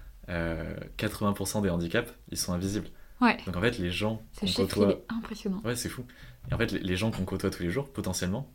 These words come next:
Speaker 1: ils sont en
Speaker 2: Hmm.
Speaker 1: situation de handicap, mais on le sait
Speaker 2: Ouais.
Speaker 1: pas. Donc en fait, c'est, c'est, il faut pas mettre, euh, être dichotomique et voir, euh, d'un côté les collaborateurs, de l'autre, bah, les gens qu'on veut bien inclure. En fait, non. Les collaborateurs sont des gens issus de la
Speaker 2: Hmm.
Speaker 1: diversité. Le principal, c'est de faire en sorte, comme tu le disais,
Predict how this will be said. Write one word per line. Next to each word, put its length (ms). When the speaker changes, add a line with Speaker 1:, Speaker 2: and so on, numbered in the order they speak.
Speaker 1:
ils 180
sont 140
en 40
Speaker 2:
Hmm. 20
Speaker 1:
situation 420
de 80
handicap, 400
mais 80
on 40
le 60
sait 120
Speaker 2:
Ouais. 80
Speaker 1:
pas. 60
Donc 80
en 80
fait, 60
c'est, 200
c'est, 140
il 80
faut 100
pas 380
mettre, 340
euh, 220
être 260
dichotomique 600
et 80
voir, 300
euh, 120
d'un 160
côté 300
les 80
collaborateurs, 680
de 140
l'autre, 340
bah, 100
les 140
gens 160
qu'on 160
veut 120
bien 200
inclure. 440
En 80
fait, 180
non. 180
Les 180
collaborateurs 640
sont 180
des 140
gens 100
issus 200
de 40
la 60
Speaker 2:
Hmm. 60
Speaker 1:
diversité. 440
Le 240
principal, 580
c'est 200
de 40
faire 180
en 40
sorte, 240
comme 140
tu 160
le 40
disais, 280